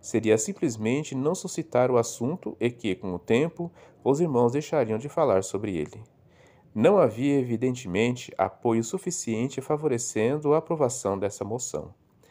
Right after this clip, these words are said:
Um artigo de A Sentinela, de quinze de janeiro de mil novecentos e setenta e sete, fez realmente referência a expectativas não cumpridas,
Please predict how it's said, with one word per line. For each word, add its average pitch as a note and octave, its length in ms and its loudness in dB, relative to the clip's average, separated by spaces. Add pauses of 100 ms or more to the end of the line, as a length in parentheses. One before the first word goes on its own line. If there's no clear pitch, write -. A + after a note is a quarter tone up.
(420)
Um G#2+ 100 2
artigo B2+ 460 0
de G#2 80 0
A G2 60 2
Sentinela, G2+ 640 2
de G#2 120 0
quinze E3+ 320 -6
de D#3 120 -4
janeiro A2 420 0
de G#2 100 -2
mil G2+ 140 -2
novecentos A2 320 -2
e - 20 -14
setenta E2+ 300 -8
e B2+ 40 -6
sete, B2 540 0 (1120)
fez A2+ 280 2
realmente C3 540 0
referência C#3 800 0 (520)
a G#2 140 6
expectativas B2 880 0
não A2 200 0
cumpridas, G2+ 800 -6